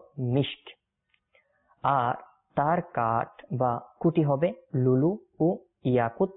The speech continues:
পাথরের।" তা লুলু আরবির মধ্যে এটাকে বলে। তো লুলু আর ইয়াকুত পাথরের, এবং তার মাটি বা যে স্থান হবে সেটা হবে সুগন্ধ জাফরান এর।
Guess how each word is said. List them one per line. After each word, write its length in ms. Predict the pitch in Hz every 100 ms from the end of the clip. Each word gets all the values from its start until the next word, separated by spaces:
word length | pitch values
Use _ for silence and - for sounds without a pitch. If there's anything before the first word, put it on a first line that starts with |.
| -
পাথরের।" 720 | 113 - - - _ _ _ - _ _ _ _ _ 156 156 - _ _ _ _
তা 80 | - -
লুলু 600 | 143 135 175 - 139 143 - _ -
আরবির 320 | 123 117 120
মধ্যে 320 | 120 117 170 - _
এটাকে 320 | - - 127 190 - _ _ -
বলে। 240 | 117 113 131 _ _
তো 100 | -
লুলু 640 | 113 123 175 170 175 185 -
আর 200 | 127 147 170 _ _ _ -
ইয়াকুত 340 | 120 120 180 -
পাথরের, 420 | 104 101 - - -
এবং 300 | 127 131 123 - _ -
তার 200 | 143 139
মাটি 440 | 120 113 - 190 - _ _ 127
বা 220 | 131 123 - - _ _ _ _ _ -
যে 400 | - 127 110 78 - _ - -
স্থান 180 | - 151
হবে 280 | 123 143 165 -
সেটা 160 | -
হবে 240 | 135 139 175 -
সুগন্ধ 360 | 180 175 151 160
জাফরান 600 | 127 123 - - 117 104 - _ _ _
এর। 80 | 123